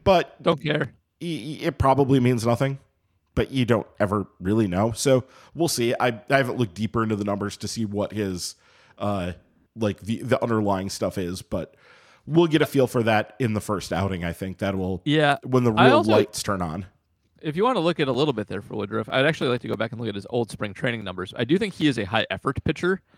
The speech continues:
Speaker 2: a-, and maybe one of the knocks you can put on Woodruff is he, he is kind of the grinder. I feel like Burnes is a much, much easier dominance delivery, and, um,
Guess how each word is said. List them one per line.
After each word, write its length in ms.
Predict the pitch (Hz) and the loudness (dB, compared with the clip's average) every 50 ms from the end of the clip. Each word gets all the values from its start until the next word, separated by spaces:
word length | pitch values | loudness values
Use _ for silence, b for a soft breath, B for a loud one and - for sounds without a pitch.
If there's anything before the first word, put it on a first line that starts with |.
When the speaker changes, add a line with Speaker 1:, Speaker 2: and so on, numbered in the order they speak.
| b b b b | b b b b
Speaker 2:
a-, 40 | - | 0
and 360 | 135 135 131 104 127 123 117 110 | 0 2 2 2 0 -2 0 -2
maybe 180 | 123 127 131 127 | 0 2 2 2
one 160 | 117 120 120 | 2 2 0
of 100 | 120 98 | -2 -4
the 80 | 117 107 | -6 -6
knocks 360 | 104 101 98 107 - - - | -2 -2 -2 -2 -2 -8 -12
you 60 | 113 | -12
can 120 | - 104 | -12 -10
put 140 | 98 - 117 | -6 -4 -4
on 160 | 98 95 95 | -4 -4 -4
Woodruff 400 | - 101 104 - - 98 92 - | -6 -8 -8 -6 -6 -8 -8 -6
is 160 | - 107 104 - | -6 -8 -8 -6
he, 260 | - 135 127 120 113 | -2 0 2 2 0
he 240 | 107 - - 131 139 | -2 -2 0 4 4
is 120 | 170 185 - | 4 4 4
kind 200 | - 143 131 120 | 2 0 0 0
of 60 | 107 | -2
the 60 | 110 101 | -4 -8
grinder. 540 | - - 107 98 107 117 107 - - 101 | -8 -4 -2 0 0 0 -2 -4 -4 -2
I 100 | 101 101 | -2 -2
feel 140 | 104 - 120 | -2 0 0
like 140 | 110 104 - _ _ _ _ _ | -2 -2 -2 _ _ _ _ _
Burnes 420 | - 175 190 185 170 151 - - b b b b b b b _ | 2 4 4 4 0 -4 -10 -12 b b b b b b b _
is 160 | 151 131 117 | -4 -2 -2
a 60 | 135 | -2
much, 320 | 113 117 127 127 - - 156 - _ _ _ _ | 0 0 -2 -2 -2 -10 -18 -20 _ _ _ _
much 300 | - 127 123 127 - - - | -4 0 0 0 0 -4 -12
easier 640 | - 123 127 123 120 131 127 131 135 131 127 127 107 _ - - | -6 -4 -4 -2 0 0 2 4 4 4 4 2 -2 _ -20 -6
dominance 500 | 113 135 135 135 131 135 135 135 127 - | 2 2 2 4 4 0 -2 -2 -4 -6
delivery, 480 | - - 147 139 143 131 143 143 147 - | -6 -2 0 0 2 2 2 0 0 0
and, 260 | - 120 117 120 107 _ _ _ _ _ _ _ | 0 -2 -2 -4 -10 _ _ _ _ _ _ _
um, 280 | - 123 117 113 107 | -2 -2 -2 -2 -6